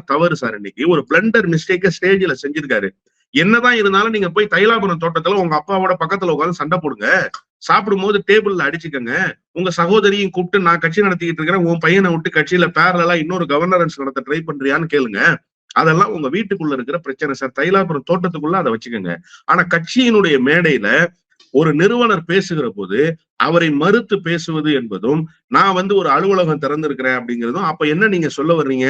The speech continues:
ராமதாஸை இனிமே யாரும் போய் தைலாபுரம் தோட்டத்துல பாக்காதீங்க, என்ன வந்து பனையூர் தோட்டத்து பங்களாவுல வந்து நீங்க வந்து பாருங்க, என்னுடைய பனையூர் அலுவலகத்துல வந்து நீங்க பாருங்கன்னு ஒரு அறிவிப்பை நீங்க வெளியிடுறது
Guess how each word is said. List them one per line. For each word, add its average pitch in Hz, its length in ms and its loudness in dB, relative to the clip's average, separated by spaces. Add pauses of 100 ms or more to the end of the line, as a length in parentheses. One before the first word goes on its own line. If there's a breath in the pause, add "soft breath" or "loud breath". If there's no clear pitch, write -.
(120)
ராமதாஸை 160 580 2
இனிமே 151 280 0
யாரும் 143 360 2
போய் 151 160 -2
தைலாபுரம் 143 500 0
தோட்டத்துல 127 380 -2
பாக்காதீங்க, 131 480 2 (460)
என்ன 202 320 4
வந்து 208 240 2
பனையூர் 185 420 4 (140)
தோட்டத்து 147 500 -2
பங்களாவுல 143 480 2
வந்து 156 180 0
நீங்க 151 200 0
வந்து 135 200 -2
பாருங்க, 131 320 2
என்னுடைய 123 300 -2
பனையூர் 165 340 2
அலுவலகத்துல 131 540 0
வந்து 160 180 -4
நீங்க 131 200 -2
பாருங்கன்னு 151 560 2
ஒரு 131 160 2
அறிவிப்பை 151 440 2
நீங்க 113 200 -2
வெளியிடுறது 113 540 0